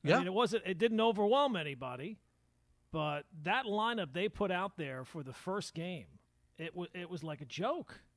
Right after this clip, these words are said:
Speaker 1: I mean, it was like a spring training split squad lineup. Like, the, the, a lot of the veterans don't wanna make the, the trip to, you know, wherever they're going in Florida.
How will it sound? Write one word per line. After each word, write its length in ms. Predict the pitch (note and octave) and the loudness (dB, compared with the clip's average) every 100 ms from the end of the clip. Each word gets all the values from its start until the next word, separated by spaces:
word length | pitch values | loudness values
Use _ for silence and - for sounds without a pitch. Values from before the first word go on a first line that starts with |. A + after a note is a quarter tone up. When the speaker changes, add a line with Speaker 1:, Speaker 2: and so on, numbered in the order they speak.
| - | -8
Speaker 1:
I 60 | |
mean, 120 | E3+ | -2
it 20 | F#3+ | 0
was 100 | G3 | 0
like 140 | F#3 | -2
a 40 | |
spring 520 | E3+ - G3 A#3+ D4+ D4 | -4 -2 4 6 4 0
training 580 | - A#3+ B3 B3 A#3+ | 2 2 4 2 2
split 500 | A3+ - - F#3+ A3+ | 0 -4 -4 0 0
squad 500 | - - G3+ G3 G3 | -2 -2 2 4 4
lineup. 440 | D#3+ D3 C#3 A#2 - - _ _ _ _ _ - | 0 -4 -6 -10 -16 -20 _ _ _ _ _ -4
Like, 420 | D#3 E3 E3+ D#3+ | -2 -2 -4 -8
the, 80 | F#3 | -6
the, 140 | F3 | -2
a 40 | F3+ | 2
lot 260 | F#3 G#3+ | 6 6
of 60 | A3+ | 6
the 100 | G3 | 4
veterans 500 | E3 A3+ A3 G#3+ F3+ | 6 6 6 4 4
don't 200 | G#3+ G#3 | 4 6
wanna 280 | G#3 G3+ F#3 | 4 4 4
make 240 | G3 F#3+ | 2 0
the, 240 | F3+ D#3+ D3 | -2 -2 -4
the 100 | D3+ | -6
trip 380 | - G3+ G3+ - | 0 2 2 0
to, 320 | F#3 D#3 D3 | 0 0 0
you 120 | F3 | 2
know, 200 | F3 D#3 | 2 2
wherever 360 | D#3+ D#3 F#3 F#3+ | 0 0 0 0
they're 140 | F3+ | -2
going 320 | D#3+ F#3+ G3 | 0 0 2
in 100 | F3+ | 0
Florida. 560 | E3+ F#3 F#3+ G#3 A3 B3 | 0 2 4 6 4 0